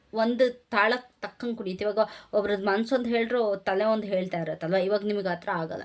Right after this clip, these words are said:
ನಿಮ್ಮ ಮನಸ್ಸು, ನಿಮ್ಮ ತಲೆ ಎರಡೂ ಒಂದೇ ಹೇಳುತ್ತೆ. ಈ ಪರ್ಸನ್ನ ಬಿಟ್ರೆ ಮಾತ್ರ, ಪದೇ ಪದೇ ಹೇಳ್ತಾ ಇದ್ದೀನಿ, ಈ ಪರ್ಸನ್ನ ಬಿಟ್ರೆ ಮಾತ್ರ ನಿಮಗೆ ಈ ಬ್ಲೆಸ್ಸಿಂಗ್ ಸಿಗೋದು, ಮೇಜರ್ ವಿಕ್ಟರಿ ಸಿಗೋದು.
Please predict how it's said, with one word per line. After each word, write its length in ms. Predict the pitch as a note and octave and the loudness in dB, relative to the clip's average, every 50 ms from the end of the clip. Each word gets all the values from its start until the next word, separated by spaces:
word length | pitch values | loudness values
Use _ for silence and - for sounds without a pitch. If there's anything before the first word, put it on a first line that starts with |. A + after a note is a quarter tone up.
| - - | -8 -8
ನಿಮ್ಮ 240 | F#3+ F#3 F#3 F3 | -6 -4 -2 -2
ಮನಸ್ಸು, 340 | E3+ E3+ E3+ F#3 G3 - B3+ | -2 -2 -2 -4 -4 -4 -6
ನಿಮ್ಮ 180 | A3 G#3 F#3 E3 | -4 -4 -6 -6
ತಲೆ 260 | E3 - E3 F3+ G#3 | -4 -4 -4 -4 -2
ಎರಡೂ 280 | G3+ F3 D#3 E3 F3 G#3 | -4 -2 -4 -2 -2 -2
ಒಂದೇ 340 | A#3+ B3 G#3+ F3+ E3 D#3 E3+ | -2 -2 -2 -2 -2 -2 -2
ಹೇಳುತ್ತೆ. 760 | E3 E3 D3+ D3+ D3+ - - - G4+ - - - - - - - _ _ _ - | -4 -4 -6 -8 -10 -6 -6 -6 -6 -6 -14 -20 -20 -20 -20 -20 _ _ _ -10
ಈ 100 | D#3+ F3+ | -10 -6
ಪರ್ಸನ್ನ 380 | F3 E3 C#3+ D3 - F3 G3+ | -4 -6 -6 -6 -8 -8 -8
ಬಿಟ್ರೆ 260 | A3 F#3+ E3+ - - - - | -6 -6 -8 -8 -10 -12 -14
ಮಾತ್ರ, 220 | - - - - - | -16 -20 -20 -20 -20
ಪದೇ 280 | - - G#3+ G#3+ B3 B3+ | -12 -8 0 0 0 0
ಪದೇ 160 | - G#3+ G3+ | 2 -2 -4
ಹೇಳ್ತಾ 280 | F#3+ F#3+ E3+ E3+ E3 | -2 -4 -6 -6 -4
ಇದ್ದೀನಿ, 280 | E3 E3+ G#3+ B3+ C#4 A#3+ | -4 0 4 6 6 6
ಈ 140 | A3+ A#3 A#3 | 4 -2 -2
ಪರ್ಸನ್ನ 360 | - B3 B3 A#3+ C4 A#3+ A#3 | 0 0 0 0 0 -2 -2
ಬಿಟ್ರೆ 240 | G#3+ G#3 F3+ F#3 G3+ | -4 -4 -4 -4 -2
ಮಾತ್ರ 260 | G3 G3+ A3 A#3 F4 F4 | 0 0 -2 0 -2 -6
ನಿಮಗೆ 260 | C#4+ B3 A3+ F#3+ G3 | -4 -4 -4 -6 -6
ಈ 40 | G3 | -8
ಬ್ಲೆಸ್ಸಿಂಗ್ 360 | F#3+ F3+ F3 F3 F#3+ G#3 F#3+ | -4 -4 -4 -4 -6 -10 -10
ಸಿಗೋದು, 280 | - F#3+ E3+ G3 A3+ C#4+ | -10 -6 -6 -4 -4 -4
ಮೇಜರ್ 400 | B3+ A3 G3+ G#3 G3 A3 A3 G3+ | -4 -4 -4 -4 -2 -2 -2 -2
ವಿಕ್ಟರಿ 280 | F#3 E3+ E3+ - F#3 F3 | -2 -6 -8 -10 -10 -8
ಸಿಗೋದು. 460 | F3 E3+ D#3 D3 D3 - _ _ | -8 -8 -10 -10 -10 -12 _ _